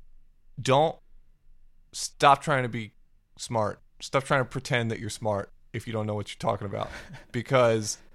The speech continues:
Speaker 1: you create so many more problems trying to not get found out as being dumb than you do just asking.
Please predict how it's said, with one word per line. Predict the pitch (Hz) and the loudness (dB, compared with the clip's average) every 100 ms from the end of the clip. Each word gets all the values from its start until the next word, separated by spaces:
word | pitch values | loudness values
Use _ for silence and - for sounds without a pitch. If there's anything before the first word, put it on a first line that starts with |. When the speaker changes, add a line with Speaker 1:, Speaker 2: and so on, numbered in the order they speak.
| - | -16
Speaker 1:
you | 123 127 139 139 139 135 | -4 2 4 4 2 0
create | - 139 | 0 0
so | 123 - 156 160 175 | 0 2 8 10 10
many | 151 131 | 8 4
more | 117 110 | 4 2
problems | 107 120 107 101 - | 4 4 4 0 -2
trying | 123 113 107 | 0 0 0
to | 113 | -4
not | 107 107 110 110 | -2 2 2 2
get | 117 | -2
found | - 117 107 104 | 0 0 2 2
out | 107 101 101 - - - | 2 2 -2 -10 -20 -2
as | 117 101 95 | 2 2 -2
being | 123 - 117 104 | -8 -4 -2 -2
dumb | 98 98 92 92 92 - - - - _ _ - - | 0 0 0 -2 -6 -10 -20 -20 -20 _ _ -20 -12
than | 110 123 117 110 107 | 2 6 6 4 0
you | 107 110 | -2 -4
do | 101 107 | -2 -4
just | 107 - | -4 -4
asking. | 101 95 - - 107 | 0 0 -2 -10 -12